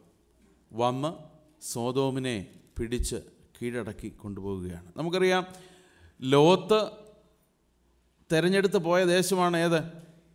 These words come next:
സോതോം. സോതോമിലേക്ക് ലോത്ത് പോയി അവിടെ താമസിക്കുകയാണ്. എന്നാൽ ആ പ്രദേശമാകെ രാജാക്കൻ കോദർലമയോർ രാജാവ്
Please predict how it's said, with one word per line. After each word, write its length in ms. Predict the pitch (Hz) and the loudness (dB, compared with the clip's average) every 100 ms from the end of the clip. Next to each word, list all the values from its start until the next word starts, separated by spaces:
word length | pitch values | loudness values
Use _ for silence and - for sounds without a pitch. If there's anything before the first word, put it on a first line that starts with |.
| _ _ _ _ _ _ _ _ _ _ _ _ _ _ _ _ _ | _ _ _ _ _ _ _ _ _ _ _ _ _ _ _ _ _
സോതോം. 560 | - 202 180 107 82 - - _ _ _ _ | -4 2 2 2 -4 -18 -20 _ _ _ _
സോതോമിലേക്ക് 760 | - 170 190 214 214 214 208 208 | 0 4 6 6 6 6 6 6
ലോത്ത് 240 | 190 202 | 4 6
പോയി 360 | 208 202 202 247 - - - - | 6 6 6 4 -12 -20 -20 -2
അവിടെ 500 | 156 170 208 285 - - - | 2 4 4 2 -8 -20 -6
താമസിക്കുകയാണ്. 800 | 165 190 185 208 170 156 95 92 - _ _ _ _ _ _ | -2 0 0 -2 -2 -4 -6 -10 -18 _ _ _ _ _ _
എന്നാൽ 480 | 156 180 240 220 247 - - - _ _ _ 120 | 4 8 8 8 2 -8 -20 -20 _ _ _ 4
ആ 300 | 156 240 269 180 - - - | 8 8 6 -2 -16 -20 0
പ്രദേശമാകെ 1080 | 170 165 214 226 240 220 202 208 220 269 277 - - _ - 131 | 2 8 8 6 4 4 4 6 4 2 -8 -18 -20 _ -14 0
രാജാക്കൻ 640 | 143 165 202 208 208 208 208 - - | 4 8 8 8 4 0 -2 -10 0
കോദർലമയോർ 880 | 156 170 202 208 202 202 202 196 170 | 4 6 8 6 6 6 4 4 4
രാജാവ് 640 | 165 175 190 196 196 202 | 6 6 8 8 8 4